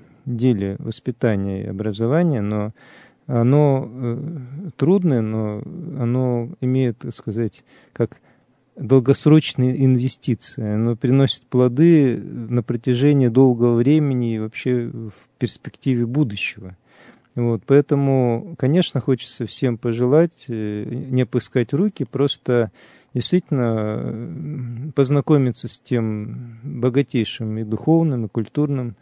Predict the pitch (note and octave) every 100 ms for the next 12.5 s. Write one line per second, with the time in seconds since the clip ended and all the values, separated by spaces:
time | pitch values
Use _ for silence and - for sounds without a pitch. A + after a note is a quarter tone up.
0 | _ _ _ B2+ A#2+ C#3+ - D3+ C#3+ C#3
1 | - C3 A#2+ A#2+ A2+ A2+ A#2 A2+ A2+ A2+
2 | G#2+ G#2+ G2+ F#2+ _ - - _ _ -
3 | D#3 F3+ - E3+ E3+ F#3+ - D3 B2+ A2+
4 | G#2+ A#2 B2+ C#3 A2+ D3+ A#2+ - _ -
5 | A#2+ D#3+ D3 A2+ F2+ A2+ C3 C#3 - A2
6 | G2+ G2 G2+ G2 - _ C3+ A#2+ A#2 -
7 | - - _ - - - A#2 B2 C#3+ C3+
8 | C3 A2+ B2 C#3+ C#3+ B2 G#2+ _ - -
9 | _ - A#2 A2 G#2 G#2 A#2+ A#2 A2+ A#2
10 | A#2 C#3 D#3+ - B2 G2+ - A2+ - A#2+
11 | - - A#2 B2 D#3 C#3+ A#2+ A#2+ A2+ A#2+
12 | A#2 G#2+ - A2 G#2